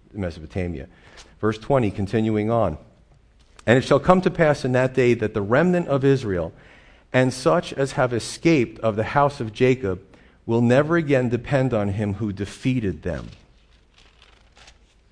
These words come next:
but will depend on the Lord,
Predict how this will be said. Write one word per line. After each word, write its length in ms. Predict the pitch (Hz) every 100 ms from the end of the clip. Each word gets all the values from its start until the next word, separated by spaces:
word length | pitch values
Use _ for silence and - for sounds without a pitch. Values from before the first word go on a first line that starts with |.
| _ _ _ _ _ _ _
but 100 | 120
will 140 | 123 120
depend 460 | 123 - 160 160
on 140 | 135 135
the 100 | 135
Lord, 480 | 143 165 120 76